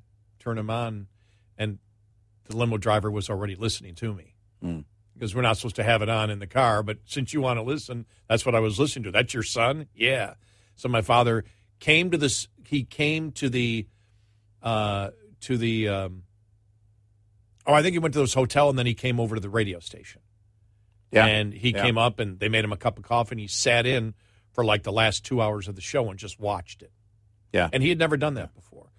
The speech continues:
Speaker 2: Yeah.
Speaker 1: And we were driving back. He was coming back to my apartment for a while before he went back to his hotel. And I'll never forget driving back, and he said, you know, just talking about stuff. And then it was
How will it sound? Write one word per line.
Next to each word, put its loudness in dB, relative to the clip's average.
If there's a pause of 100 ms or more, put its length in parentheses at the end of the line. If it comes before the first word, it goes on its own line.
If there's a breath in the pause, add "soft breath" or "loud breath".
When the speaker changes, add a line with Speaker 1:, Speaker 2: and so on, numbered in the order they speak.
(260)
Speaker 2:
Yeah. 2
Speaker 1:
And 4
we 2
were 0
driving 6
back. 2 (300)
He -4
was -2
coming 2
back 4
to -6
my 4
apartment 4
for -8
a -2
while 0
before -8
he -4
went -8
back 0
to -14
his -14
hotel. -4 (1300)
And -4
I'll -2
never 2
forget 0
driving 2
back, -2
and -12
he -8
said, -6 (420)
you -20
know, -8 (340)
just -20 (300)
talking -2
about -8
stuff. -8
And -14
then -10
it -16
was -16